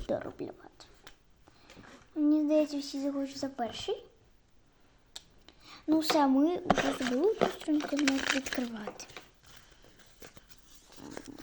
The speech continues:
Це на своє робоче місце. У. О, ні, у нас щось там приховалось.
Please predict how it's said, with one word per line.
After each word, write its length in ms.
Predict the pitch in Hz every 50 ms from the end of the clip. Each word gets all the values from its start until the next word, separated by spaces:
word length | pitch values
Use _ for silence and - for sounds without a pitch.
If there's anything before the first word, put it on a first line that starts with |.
| -
Це 120 | - - 277
на 280 | 269 269 262 262 262
своє 300 | 247 - - 269 254 247
робоче 400 | 240 247 247 247 247 - - -
місце. 480 | 247 247 247 262 294 285 - - - 415 403 381 - - _ _ - - - - - - - - - - - - - - - - - - - - - - - - - - - - - -
У. 500 | 277 269 269 277 269 262 262 262 247 240 240 233 233 233 226 - - - - - - - _ - - - - - - _ - - - - - - - - - -
О, 140 | - 285 311
ні, 180 | 311 294 277 269
у 40 | 247
нас 280 | 247 247 262 269 -
щось 380 | - - - 285 269 269 - -
там 240 | - 269 254 254 262
приховалось. 960 | - 269 262 - - 294 269 262 220 208 208 208 220 254 294 - - -